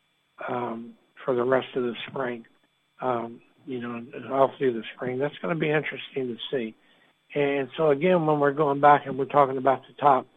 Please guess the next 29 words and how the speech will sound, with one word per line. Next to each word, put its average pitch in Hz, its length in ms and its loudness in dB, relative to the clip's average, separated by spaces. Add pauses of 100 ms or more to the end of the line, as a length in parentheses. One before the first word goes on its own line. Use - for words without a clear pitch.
(340)
you 143 80 -6
know, 127 160 -2
top 139 340 4
Derby 135 320 8
horses 127 600 -6
that, 120 200 -6 (140)
um, 117 300 -4 (720)
that'll 131 220 0
be 131 180 2
running 135 400 4
this 123 160 -2 (100)
year, 135 180 4
there's 127 200 0 (100)
so 190 240 2
many 143 340 0 (100)
factors, 135 560 6 (640)
you 139 80 -6
know, 127 220 6
that 123 200 0
the 123 120 -4
owner 135 420 4
and 117 100 -4
the 113 80 -6
trainers, 127 520 -2 (100)
uh, 123 280 -8
have 117 380 -6
to, 131 60 -12
you 123 200 -8
know, 113 140 -8